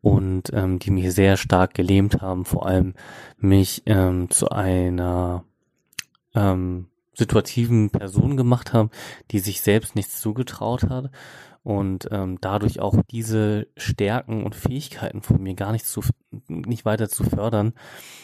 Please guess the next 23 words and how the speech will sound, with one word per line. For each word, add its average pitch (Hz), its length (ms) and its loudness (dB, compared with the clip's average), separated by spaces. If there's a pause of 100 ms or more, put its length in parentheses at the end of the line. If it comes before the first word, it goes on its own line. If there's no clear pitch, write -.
(120)
weil 101 180 -2
ich 95 120 -8
mich 101 200 -4
in 98 140 -4
die 95 100 -4
komfortable 98 800 -2
Situation 101 540 -6
gebracht 98 400 -6
habe, 95 240 -2
dass - 220 -12
ich - 80 -18
gesagt 95 300 -4
habe, 92 80 -8
ich - 140 -14
habe 98 220 -2
vor - 180 -10
Dingen 95 260 -8
Angst 123 420 -2 (500)
und - 160 -2
da, 98 180 6
wo 95 160 2
ich - 160 0
bin, 98 300 -2